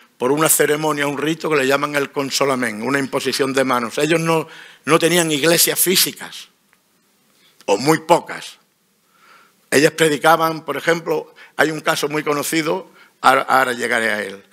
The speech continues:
en Fanjeau, Fanjeau, que era donde predicaba también Domingo de Guzmán, llamado santo, y una mujer que era la Esclaramunda, la famosa Esclaramunda de Foix.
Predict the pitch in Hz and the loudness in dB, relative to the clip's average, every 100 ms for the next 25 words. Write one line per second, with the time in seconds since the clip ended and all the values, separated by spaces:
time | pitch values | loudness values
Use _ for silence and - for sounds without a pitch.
0 | _ - 131 120 117 120 - 160 151 113 | _ -2 -2 0 -2 -2 0 2 2 0
1 | - 131 127 - 156 - _ _ _ _ | -10 -12 -12 -6 -6 -6 _ _ _ _
2 | _ 143 143 139 139 127 131 127 123 147 | _ 4 6 2 -2 0 2 2 2 0
3 | 135 - 147 139 131 135 143 139 131 127 | 0 2 2 2 -2 0 0 0 -2 -6
4 | 123 123 120 117 135 139 151 143 139 127 | -8 -12 -14 -4 -2 0 0 2 4 4
5 | 120 113 113 120 131 123 139 160 135 113 | 4 0 -2 -2 -2 -4 0 0 0 -2
6 | 120 131 131 123 151 147 110 - _ _ | 0 0 0 0 -2 -2 -8 -20 _ _
7 | _ _ - _ 110 131 147 139 - 147 | _ _ -20 _ -2 2 2 0 -2 -2
8 | 139 139 131 123 - - 120 120 151 123 | 0 0 0 0 -2 -4 -2 0 -2 -4
9 | 107 107 - 127 123 123 - 120 117 117 | -6 -10 -8 -6 -4 -4 -2 0 0 0
10 | 123 120 110 - 123 | -2 -4 -6 -10 -12